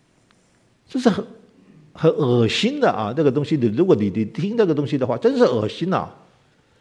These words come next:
那所以呢，这些众人的话就那边争议了。五十二节呢，他就说：“因此，犹太人呢，就彼此的争，争论的说，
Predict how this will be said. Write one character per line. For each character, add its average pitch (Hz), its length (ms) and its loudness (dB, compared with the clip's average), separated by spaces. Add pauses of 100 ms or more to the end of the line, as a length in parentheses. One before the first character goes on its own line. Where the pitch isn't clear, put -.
(420)
那 220 120 2
所 247 240 6
以 175 140 4
呢， 185 180 4
这 226 140 0
些 247 140 -2
众 269 360 0
人 147 220 4
的 180 80 2
话 175 420 2
就 202 140 0
那 202 80 0
边 202 260 0
争 233 240 2
议 262 200 2
了。 92 200 0 (140)
五 123 240 0
十 190 180 2
二 220 240 6
节 120 240 4
呢， 151 120 6
他 196 160 2
就 160 80 2
说 208 160 0
：“因 240 180 0
此， 104 420 -2 (1200)
犹 165 120 0
太 233 160 6
人 185 160 6
呢， 202 120 6
就 175 100 4
彼 185 160 0
此 131 140 0
的 147 100 4
争， 180 240 2
争 202 160 0
论 202 160 4
的 147 80 2
说， 156 240 2